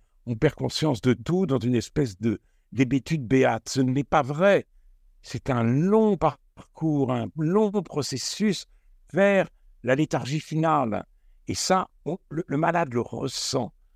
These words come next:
Et c'est terrible. Donc, je me demande, moi, je me dis, je me dis, oui, comme la médecine ne peut, ne peut pas m'aider à vivre quand elle me, elle, elle,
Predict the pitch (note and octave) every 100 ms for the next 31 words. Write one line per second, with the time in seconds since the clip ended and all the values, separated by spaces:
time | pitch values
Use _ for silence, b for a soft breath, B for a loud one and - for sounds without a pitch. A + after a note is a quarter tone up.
0 | _ _ _ A#2+ - C#3+ F#3 E3 F#3+ E3+
1 | A#2 F2+ _ _ _ - D#3+ D3+ G#2+ A#2+
2 | B2+ G#2+ D3 F3 G3+ G3+ B2+ D3+ A#2 B2+
3 | C3 E3 B3 G#3+ _ _ _ _ _ -
4 | G#2 A#2+ D#3+ F#3+ - _ _ - F#3+ F#3
5 | - _ - - G3+ G#3+ F#3+ _ - D#3+
6 | - _ _ _ _ - B2 C#3 - -
7 | F3+ C#3 F#2 - _ _ _ _ A#2 A#2+
8 | - A2 _ - _ - B2+ A#2+ - A2
9 | F3 E3 - _ - A#2+ B2+ C#3 A#2+ C#3
10 | C#3 - - A#2 G2 D#3 F#3+ D#3 A2 F#2
11 | - _ _ _ _ - C#3+ B2 - _
12 | _ - G2+ F#2+ F#2+ F#2+ G2 F#2+ - _
13 | _ _ - F#2+ G2+ - _ _ - -